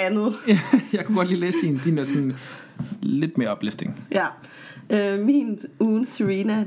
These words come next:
Speaker 1: det er også en T V-serie. Den hedder We Are Lady Parts. Øh, på D R kan man finde den lige nu. Det er en britisk komedieserie om et, øh, britisk punkband, der udelukkende består af unge muslimske kvinder.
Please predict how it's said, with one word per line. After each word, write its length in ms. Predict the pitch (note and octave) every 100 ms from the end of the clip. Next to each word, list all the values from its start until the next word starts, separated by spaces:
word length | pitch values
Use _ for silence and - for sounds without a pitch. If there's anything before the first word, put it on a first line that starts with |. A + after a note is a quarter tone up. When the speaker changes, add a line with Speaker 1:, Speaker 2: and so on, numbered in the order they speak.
| G3+
Speaker 1:
det 180 | A3
er 120 | C#4 -
også 280 | - G#3+ C4
en 40 |
T 60 | A#3+ G#3
V-serie. 400 | G#3 F#3+ F3+ F#3+ -
Den 140 | G#3+
hedder 420 | G#3+ G3 F#3 E3+ E3+ F3+
We 200 | G#3+ G3
Are 240 | E3+ E3
Lady 380 | F3 F#3+ G#3+ C#4+ C#4+
Parts. 600 | E3+ G3 - - - - - -
Øh, 360 | F#3+ F3+ D3+
på 140 | E3 G#3
D 80 | A3
R 380 | A#3 F3 G3+ B3
kan 120 | -
man 100 | G3
finde 180 | F3+ G3+
den 100 | A#3+
lige 180 | G#3+ G#3
nu. 140 | G3+ G#3+ - - - - - -
Det 180 | A3+
er 120 | G#3+ F#3
en 120 | F3+
britisk 380 | G#3+ A3+ B3 -
komedieserie 960 | - A#3+ C4 G#3+ - G#3 F#3 F3 -
om 180 | F#3 F3+
et, 360 | F#3+ E3+ - F#3+
øh, 300 | E3 E3 E3 -
britisk 340 | - B3+ D4 - -
punkband, 520 | B3 C#4+ G#3 F3+ G3 -
der 140 | F#3+
udelukkende 460 | A3+ A#3+ A3+ G#3+ G3
består 480 | G3 - A3 G3+ -
af 120 | -
unge 220 | G3 G3+
muslimske 480 | A3 G#3+ A#3 G#3 -
kvinder. 260 | - A3+